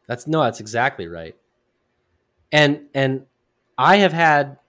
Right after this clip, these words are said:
I have had the experience once in my life of being really, um, sort of adopted into a household by a,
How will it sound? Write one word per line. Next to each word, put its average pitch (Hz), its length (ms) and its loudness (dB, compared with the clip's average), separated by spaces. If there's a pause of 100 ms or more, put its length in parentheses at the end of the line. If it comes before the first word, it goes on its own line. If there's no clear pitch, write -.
(720)
I 156 160 2
have 185 160 0
had 143 240 -2
the 120 100 -6
experience 113 1040 -8 (800)
once 135 460 -4
in 123 100 -6
my 113 260 -4
life 101 340 -6
of 98 140 -14
being 101 300 -12
really, 117 840 -4 (1500)
um, 101 560 -12 (1600)
sort 131 360 -6
of 110 100 -6
adopted 117 640 -6
into 110 320 -10
a 92 60 -10
household 95 840 -12 (680)
by 101 560 -6
a, 95 360 -14